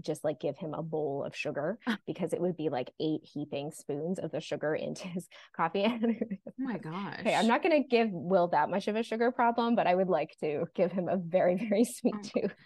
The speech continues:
Speaker 2: Well, I loved the Roses. They felt very, um, familiar as, like,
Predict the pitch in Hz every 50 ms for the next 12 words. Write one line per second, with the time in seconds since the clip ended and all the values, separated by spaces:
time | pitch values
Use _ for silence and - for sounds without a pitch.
0 | - - _ _ - 180 185 - - - - 233 262 247 214 190 180 175 175 170
1 | 196 208 - - - 220 196 185 175 156 151 156 156 165 170 170 196 185 185 -
2 | 240 233 - 226 233 233 208 196 196 190 180 180 175 175 170 170 - - - -
3 | 185 175 160 156 147 151 160 156 - - - - - 208 190 175 165 165 156 151
4 | 147 147 147 160 156 - 165 151 151 - - -